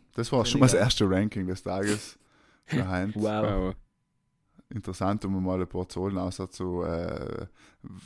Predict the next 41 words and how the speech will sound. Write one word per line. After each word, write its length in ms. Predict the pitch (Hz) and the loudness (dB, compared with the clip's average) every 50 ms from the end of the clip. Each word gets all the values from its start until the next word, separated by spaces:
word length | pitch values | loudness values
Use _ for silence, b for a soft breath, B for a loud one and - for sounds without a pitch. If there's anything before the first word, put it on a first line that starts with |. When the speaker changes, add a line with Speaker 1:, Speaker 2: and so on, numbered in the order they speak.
| - - | -2 -2
Speaker 1:
welches 240 | 104 107 107 - | 0 0 0 0
Lied 160 | - 113 - 113 | 0 0 2 0
hab 160 | 92 - - | -2 -2 -2
ich 120 | 120 - - | -4 -2 0
denn 160 | - 113 95 | 0 0 2
am 60 | 87 | 2
öftesten 400 | 85 92 - - 90 - - 92 | 0 -2 -6 -8 -12 -8 -8 -8
gestreamt 380 | - - - 113 92 90 90 - | -8 -6 -6 -4 -4 -4 -4 -4
Speaker 2:
Ja, 40 | 101 | -4
Speaker 1:
heuer? 220 | 95 92 90 131 131 | -4 -2 0 0 0
Speaker 2:
ich 60 | 131 | 2
wollte 180 | 135 123 113 - | 2 0 2 4
sagen, 120 | 147 131 | 4 4
Speaker 1:
Also 120 | 131 127 127 | 4 4 2
Speaker 2:
das 140 | 120 - | 0 0
waren 160 | 127 131 110 90 | 0 0 0 2
grad 80 | 117 | 0
Speaker 1:
spontan. 160 | 92 87 90 | 0 0 -2
Speaker 2:
Fakten, 460 | 98 123 107 123 - - - - 160 156 | -2 -4 -6 -6 -8 -12 -14 -8 -6 -4
aber 200 | 135 120 120 117 | -4 -4 -4 -4
was 160 | 120 120 - | -4 -4 -4
sind 160 | 131 120 117 | -6 -6 -6
die 60 | 117 | -6
Lieder, 320 | 110 113 123 127 123 123 120 | -4 0 0 0 0 0 0
die 60 | - | 0
ich 40 | 143 | 0
am 60 | 139 143 143 139 135 143 143 | 0 2 0 0 0 0 0
Speaker 1:
Ja. 220 | 123 104 104 104 101 | 0 0 -2 -2 -2
Speaker 2:
öftesten 280 | 110 117 - - 107 98 - _ _ _ - | -2 -4 -6 -8 -12 -12 -14 _ _ _ -14
gehört 300 | - 123 104 104 - - | -10 -8 -8 -8 -8 -10
hab? 120 | 98 95 _ B B B B B B B B B B B B B B B - | -12 -12 _ B B B B B B B B B B B B B B B -2
Ich 140 | 131 143 | 2 4
hab 160 | 151 151 151 143 | 4 4 4 4
grad 220 | 131 135 131 - | 4 4 2 2
jetzt 320 | 110 127 135 143 139 - - | 4 4 4 4 4 -2 -10
zur 120 | 123 113 | -10 -6
Zeit 400 | - 139 113 117 123 131 127 - | -4 0 0 2 0 0 -2 -4
das, 220 | 117 117 113 - - | -6 -6 -4 -4 -2
äh, 40 | |
L-, 840 | 110 110 110 113 110 107 104 98 87 87 87 80 95 104 85 92 - _ _ _ _ _ _ _ _ _ _ _ _ - | -2 0 0 0 0 0 -2 -2 -2 -4 -6 -6 -6 -6 -8 -8 -12 _ _ _ _ _ _ _ _ _ _ _ _ -10
Lieblingsinterpret, 1400 | 127 120 117 123 135 143 139 131 135 131 123 - 110 131 131 - 127 120 - - 120 123 127 143 - - | -8 -6 -4 -2 -2 -2 -2 -4 -6 -8 -10 -10 -10 -10 -6 -6 -6 -6 -2 0 2 4 4 4 2 0